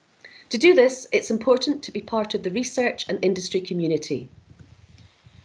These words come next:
The people I will speak to in this series and have spoken to in this series form my professional network,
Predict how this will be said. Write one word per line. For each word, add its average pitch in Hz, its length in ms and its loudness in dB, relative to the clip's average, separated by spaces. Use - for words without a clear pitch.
The 254 80 4
people 381 280 4
I 311 80 -20
will 392 120 -8
speak - 280 -2
to 196 240 0
in 202 120 2
this 190 180 0
series 214 320 0
and 185 100 -2
have 254 220 0
spoken 190 420 0
to 180 140 -2
in 170 120 -2
this 170 200 -4
series 175 460 0
form 254 220 6
my 233 100 2
professional 220 580 -4
network, 160 560 -6